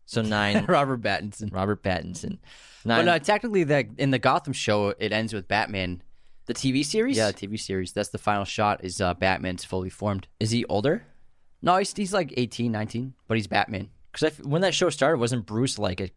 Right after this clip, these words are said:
Speaker 1: little kid?
Speaker 2: Yeah, but there was, like, seven seasons of it.
Speaker 1: Wow, that's
Speaker 2: Yeah.
Speaker 1: crazy.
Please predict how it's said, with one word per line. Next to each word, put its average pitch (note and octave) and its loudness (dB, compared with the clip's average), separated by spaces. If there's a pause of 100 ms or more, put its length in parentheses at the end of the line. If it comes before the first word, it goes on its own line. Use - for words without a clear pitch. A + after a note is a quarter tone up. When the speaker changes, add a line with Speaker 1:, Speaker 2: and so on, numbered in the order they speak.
Speaker 1:
little A2 0
kid? C3 -2
Speaker 2:
Yeah, C3+ 2 (100)
but A#2 -2
there A#2+ 2
was, G#2+ -2
like, G#2+ -8
seven G#2 -2
seasons A2 -8
of - -14
it. - -16 (100)
Speaker 1:
Wow, G#2 -6 (100)
that's G#2+ -2
Speaker 2:
Yeah. G2+ -6
Speaker 1:
crazy. G2+ 0